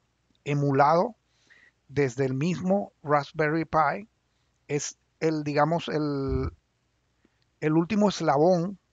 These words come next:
eh, a nivel de software, que es la interfaz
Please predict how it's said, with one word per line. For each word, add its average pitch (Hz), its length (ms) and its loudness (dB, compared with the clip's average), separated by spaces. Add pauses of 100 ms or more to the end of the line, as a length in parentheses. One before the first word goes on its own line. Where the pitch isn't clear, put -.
(480)
eh, 139 340 -2
a 139 100 -4
nivel 143 260 -2
de 147 80 -4
software, 117 500 -4 (1300)
que 147 120 -4
es - 80 4
la 175 60 6
interfaz 156 640 0